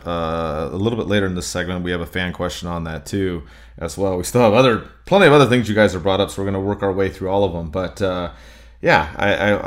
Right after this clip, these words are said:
I would be curious to see what would happen. I don't think they'll do it this year, uh, as far as picking a goalie in the first round, but we'll, we'll talk about that as we, uh, have a fan question,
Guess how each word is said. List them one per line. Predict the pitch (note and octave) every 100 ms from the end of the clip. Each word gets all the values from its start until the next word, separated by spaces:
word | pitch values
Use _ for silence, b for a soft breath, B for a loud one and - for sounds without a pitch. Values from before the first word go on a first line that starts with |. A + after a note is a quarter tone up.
| G2+
I |
would | A2 G#2+
be | G2+
curious | G#2 A#2+ A2+ -
to |
see | - - G#2
what | F#2
would | F#2+
happen. | F#2 F2+ E2+
I | G#2+
don't | B2+
think | A#2+ B2+
they'll | A2+
do | G2+ B2+
it | G#2
this | F#2 -
year, | G2 G2 G#2 - -
uh, | F#2 F2 F2
as | F2+
far | - F#2
as |
picking | F2 G2 F2
a |
goalie | D#2 F#2+ F#2
in |
the | E2+
first | E2 E2+ G2+
round, | F#2+ E2+
but | F2+ - b b b
we'll, | A2 A#2 A#2
we'll | A2+
talk | A2+ G#2
about | F2+ F2+
that | F#2 F2
as | E2
we, | F2+ E2+ F2
uh, | E2+ E2
have | F2
a | E2+
fan | - F#2 F#2
question, | F#2+ F2 - F2